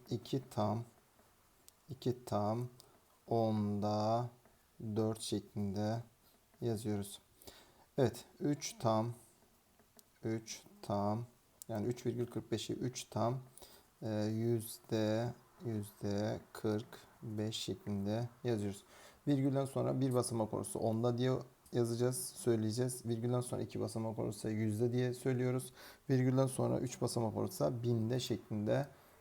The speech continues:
söylemiş olacağız. Evet, sıfır virgül yüz yirmi beşi o zaman ne yazacağız? Sıfır tam,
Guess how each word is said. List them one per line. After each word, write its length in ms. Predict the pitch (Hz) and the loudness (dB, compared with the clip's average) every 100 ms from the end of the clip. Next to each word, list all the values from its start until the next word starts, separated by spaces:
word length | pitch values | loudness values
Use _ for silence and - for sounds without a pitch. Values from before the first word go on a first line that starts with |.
| - | -10
söylemiş 520 | - 120 101 127 131 | 0 2 2 0 0
olacağız. 460 | 117 107 104 104 - - - - - | 0 2 0 -4 -8 -20 -20 -20 2
Evet, 240 | 180 139 - | 4 4 2
sıfır 340 | - 185 180 | 0 4 4
virgül 300 | 131 123 170 | 4 2 4
yüz 180 | 139 123 | 4 4
yirmi 180 | 120 110 | 2 2
beşi 340 | 104 - 151 - | 0 0 0 2
o 100 | 120 | 2
zaman 260 | 113 123 | 2 2
ne 40 | 135 | 4
yazacağız? 540 | 107 98 113 143 - - | 2 2 0 0 -4 -4
Sıfır 760 | - - 139 - 113 104 - - | -2 0 0 0 0 0 -4 -2
tam, 560 | 110 107 107 117 135 | 4 6 8 6 4